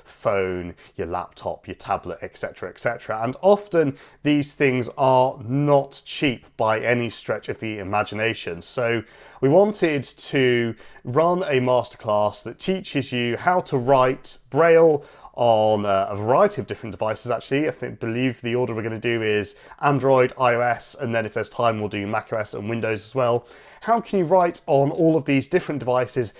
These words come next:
without having to buy expensive things such as Braille displays or Braille keyboards? Now, uh, as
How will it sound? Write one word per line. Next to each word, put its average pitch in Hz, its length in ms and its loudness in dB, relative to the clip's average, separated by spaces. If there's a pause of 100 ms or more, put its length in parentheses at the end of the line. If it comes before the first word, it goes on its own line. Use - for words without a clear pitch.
(100)
without 143 400 2
having 131 340 0
to - 80 -14
buy 117 260 4
expensive 113 640 -6
things 98 320 -8
such - 460 -4
as 104 360 -2 (280)
Braille 123 320 2
displays 101 640 -2 (180)
or 113 320 2
Braille 107 720 0
keyboards? 98 920 -4 (400)
Now, 117 420 2
uh, 120 340 2
as 151 360 0